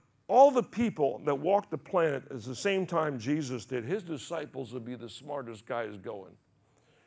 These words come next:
These guys would be on, on the cutting edge. But Jesus says in the book of John,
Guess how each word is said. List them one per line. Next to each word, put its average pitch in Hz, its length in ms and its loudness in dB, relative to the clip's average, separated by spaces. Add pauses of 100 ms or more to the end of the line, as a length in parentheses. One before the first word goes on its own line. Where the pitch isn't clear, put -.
(200)
These 226 240 -2
guys 185 360 6
would 151 140 0
be 156 200 -2
on, 143 320 -4
on 135 200 -6
the 120 80 -4
cutting 151 420 -6
edge. 110 320 -6 (320)
But 160 140 -2
Jesus 233 480 -2
says 196 260 2
in 170 80 -2
the 151 80 0
book 143 240 -2
of 139 140 -6
John, 113 500 2